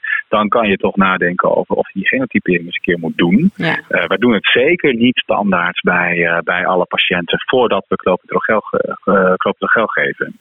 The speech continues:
Speaker 2: Nee, nee, en ik denk dat dat, dat, dat in heel Nederland, eh, nog zo geldt, hoor. Maar omdat er, en de richtlijnen, eh, reppen er ook nog niet over. Maar de, de huisartsenstandaarden en de, de, de K N P, de beroepsgroep van de apothekers, die,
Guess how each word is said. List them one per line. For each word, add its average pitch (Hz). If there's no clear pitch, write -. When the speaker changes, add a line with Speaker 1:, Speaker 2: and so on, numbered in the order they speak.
Speaker 2:
Nee, 208
nee, 226
en 220
ik 220
denk 233
dat 208
dat, 214
dat, 208
dat 208
in 202
heel 202
Nederland, 202
eh, -
nog 175
zo 170
geldt, 180
hoor. 226
Maar 185
omdat 190
er, 185
en -
de 185
richtlijnen, 185
eh, 180
reppen 208
er 220
ook 214
nog 214
niet 202
over. 214
Maar 180
de, 180
de 170
huisartsenstandaarden 185
en 170
de, 175
de, 175
de 175
K -
N 175
P, 185
de 185
beroepsgroep 185
van 180
de 175
apothekers, 196
die, 190